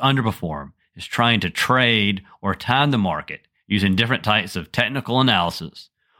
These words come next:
or based on economic indicators. These are also very difficult to use successfully over time, and most investors will underperform or, even worse,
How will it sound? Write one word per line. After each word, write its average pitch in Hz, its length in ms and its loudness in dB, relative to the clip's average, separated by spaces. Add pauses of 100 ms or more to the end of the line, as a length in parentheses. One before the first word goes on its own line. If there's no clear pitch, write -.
(140)
or 156 240 4
based 113 360 2
on 107 140 -2
economic 87 540 -2
indicators. 95 680 -2 (640)
These 113 160 2
are 120 100 0
also 98 720 0
very 110 380 2
difficult 110 540 -2
to 113 80 2
use 87 360 2
successfully 98 680 -2
over 71 180 -8
time, 101 380 -2 (560)
and 85 180 -2
most 110 260 2
investors 135 600 0 (260)
will 104 160 0
underperform 117 760 0 (520)
or, 110 220 2
even 110 320 2
worse, 123 480 0